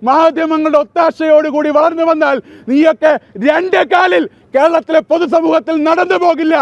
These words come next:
എന്ന് മാത്രമാണ് പറഞ്ഞു വയ്ക്കാനുള്ളത്. അതോടൊപ്പം കോൺഗ്രസിന് വേണ്ടാത്ത, യൂത്ത് കോൺഗ്രസിന് വേണ്ടാത്ത, രാഹുൽ ഗാന്ധിക്ക് വേണ്ടാത്ത, വി ഡി സതീശന്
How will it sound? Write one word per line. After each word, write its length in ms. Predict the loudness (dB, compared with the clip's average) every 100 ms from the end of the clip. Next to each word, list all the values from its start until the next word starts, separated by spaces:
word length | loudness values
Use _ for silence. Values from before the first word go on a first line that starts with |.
| -2 -6 -4
എന്ന് 140 | -2 0
മാത്രമാണ് 440 | 0 0 0 0 0 -2
പറഞ്ഞു 180 | -2 -2
വയ്ക്കാനുള്ളത്. 500 | 0 -2 0 0 0 -2 -8 -4
അതോടൊപ്പം 520 | 0 2 0 0 0 -2 -10 _ _ _
കോൺഗ്രസിന് 580 | 0 0 0 -2 -2 0 0
വേണ്ടാത്ത, 380 | 2 0 2 2 2 0 _ -4
യൂത്ത് 240 | -2 0 0 0
കോൺഗ്രസിന് 380 | 0 -4 -4 0
വേണ്ടാത്ത, 340 | 0 0 0 2 0 -2 _ -2
രാഹുൽ 300 | 0 0 -2 -4
ഗാന്ധിക്ക് 320 | -4 -8 -4 -2
വേണ്ടാത്ത, 340 | -2 -4 -2 -2 -2 _ -10
വി 140 | -4 -2
ഡി 120 | -2 -2
സതീശന് 340 | -4 -6 -6